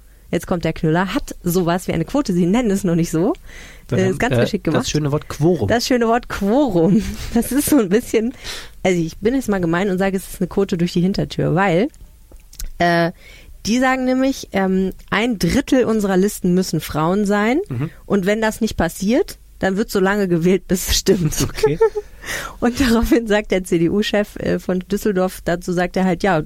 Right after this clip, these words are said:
Speaker 1: das ist ein ganz guter Anreiz. Das
Speaker 2: Mhm.
Speaker 1: funktioniert ganz gut.“
Speaker 2: Okay, dann müssen die einfach sitzen bleiben. Die
Speaker 1: Im Endeffekt läuft's darauf hinaus, ja.
Speaker 2: Mitglieder, okay.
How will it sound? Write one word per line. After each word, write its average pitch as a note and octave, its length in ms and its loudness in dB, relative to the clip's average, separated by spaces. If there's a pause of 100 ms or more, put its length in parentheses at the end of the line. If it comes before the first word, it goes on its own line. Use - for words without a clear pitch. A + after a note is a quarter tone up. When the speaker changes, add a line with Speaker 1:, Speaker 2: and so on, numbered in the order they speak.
(200)
Speaker 1:
das G3 260 -2
ist B3+ 100 -8
ein B3+ 60 0
ganz A3+ 220 -2
guter A3+ 300 -2
Anreiz. G3 420 -2
Das A#2+ 160 0
Speaker 2:
Mhm. A#2 60 0
Speaker 1:
funktioniert A3 520 0
ganz A#3+ 260 -4
gut.“ G3+ 320 -2
Speaker 2:
Okay, C#3+ 200 0
dann A2+ 100 0
müssen C3+ 200 -4
die - 60 -4
einfach A#2+ 200 0
sitzen B2+ 300 -4
bleiben. A#2 340 -2 (240)
Die B2 160 0
Speaker 1:
Im A3 100 4
Endeffekt G#3 460 -2
läuft's B3+ 180 0
darauf A#3+ 240 0
hinaus, A#3 400 0
ja. G#3 140 2
Speaker 2:
Mitglieder, B2 300 0
okay. A#2+ 260 -2